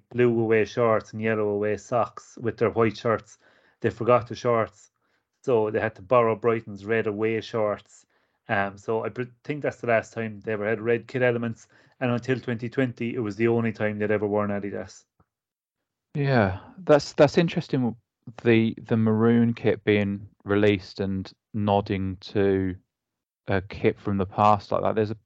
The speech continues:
Speaker 2: sort of parallel with Arsenal there, really, isn't there? Where it's, where it's, it's suggesting that it's a,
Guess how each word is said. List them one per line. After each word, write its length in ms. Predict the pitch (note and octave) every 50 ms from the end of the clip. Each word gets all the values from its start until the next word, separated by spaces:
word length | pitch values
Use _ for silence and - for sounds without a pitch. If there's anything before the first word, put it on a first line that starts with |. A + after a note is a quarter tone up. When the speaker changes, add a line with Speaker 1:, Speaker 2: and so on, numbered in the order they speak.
| _ _
Speaker 2:
sort 280 | - - C#3 A#2 G#2 -
of 20 |
parallel 460 | - - A#2 A2 G#2+ G#2+ G#2 G#2+ G#2+
with 120 | G#2+ G2 A#2
Arsenal 460 | A#2+ C3+ D3 C#3+ - _ - G2 F#2
there, 220 | G2 G2 G2 G2
really, 280 | G2 G2+ G2+ G2 G2 G#2
isn't 220 | A2+ A2+ - G#2+
there? 160 | - G2 G2
Where 140 | G#2 G#2 G2+
it's, 300 | G2 - - - - - _ _ _ _ _ _ _ _ _ _ _ -
where 140 | G#2+ G#2 G#2+
it's, 260 | G2 G2 - - -
it's 240 | - A2 G#2+ F#2+ -
suggesting 640 | - - A2 - A#2 A2+ G#2+ G#2 - - - G#2 F#2+
that 120 | G2 G2 G2
it's 220 | G2 F#2 - -
a, 200 | G#2 G2+ G2 F2+